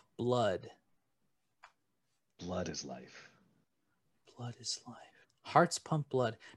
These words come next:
Speaker 1: Now, I'm thinking of the band Heart. Do you have any relation to the band Heart?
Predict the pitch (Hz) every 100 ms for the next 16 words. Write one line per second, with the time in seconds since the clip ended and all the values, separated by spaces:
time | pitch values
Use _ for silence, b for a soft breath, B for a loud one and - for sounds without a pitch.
0 | - 131 113 - _ 180 208 - 233 208
1 | 165 139 113 123 113 104 - 139 110 -
2 | - - - _ _ _ _ _ _ _
3 | _ _ _ _ - 123 135 139 143 143
4 | 131 143 135 - 131 143 120 117 120 113
5 | 123 - 147 139 101 - -